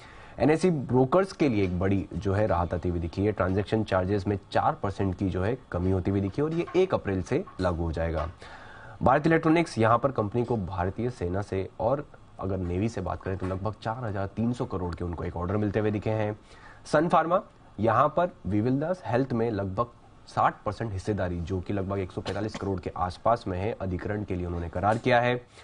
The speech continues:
अलंबिक फार्मा, यहाँ पर यूएस एफ़डीए ने करखेड़ी जो एक स्थित है वहाँ पे एक फैसिलिटी है एफ़ थ्री,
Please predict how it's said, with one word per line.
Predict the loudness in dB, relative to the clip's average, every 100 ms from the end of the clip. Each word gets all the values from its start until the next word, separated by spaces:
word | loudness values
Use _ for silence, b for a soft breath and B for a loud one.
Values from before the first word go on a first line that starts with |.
| B B B 2
अलंबिक | 4 4 4
फार्मा, | 4 4 4 2 -6 _
यहाँ | 2 4
पर | 4
यूएस | 4 4 4 2
एफ़डीए | 2 0
ने | 0 -2 -6 -18 _ -20 -2
करखेड़ी | 2 2 0 0 0 -2 -6
जो | 0
एक | 0 -2 -6
स्थित | -2 -2
है | 2
वहाँ | 2 2
पे |
एक | -2
फैसिलिटी | -2 -2 -2 -2 -4
है | -4 -2
एफ़ | -4 -4
थ्री, | -6